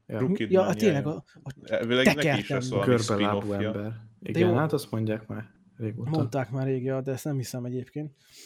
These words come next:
Speaker 3: De nekem az tetszett maga a dolog, csak most már elkezdett elmenni az a valóság feelingem, hogy ez tényleg mintha megtörténhetne, vagy megtörtént volna így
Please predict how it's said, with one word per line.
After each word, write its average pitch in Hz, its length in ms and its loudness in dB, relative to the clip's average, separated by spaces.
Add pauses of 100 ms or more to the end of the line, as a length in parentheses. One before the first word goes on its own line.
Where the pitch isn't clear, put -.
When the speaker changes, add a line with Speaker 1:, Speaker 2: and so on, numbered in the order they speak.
(280)
Speaker 3:
De 175 240 2
nekem 208 240 2
az 185 100 -2
tetszett 160 320 2
maga 139 220 -2
a 135 40 -2
dolog, 151 220 2
csak - 160 -4
most 147 160 -2
már 165 260 0
elkezdett 139 360 0
elmenni 139 380 0
az 127 100 -2
a 139 280 0
valóság 131 560 -2
feelingem, 131 600 -4
hogy 135 200 -4
ez 123 100 -6
tényleg 131 220 -2
mintha 131 160 -6
megtörténhetne, 131 800 -4
vagy 123 120 -2
megtörtént 131 580 -4
volna 131 240 -6
így 127 200 -8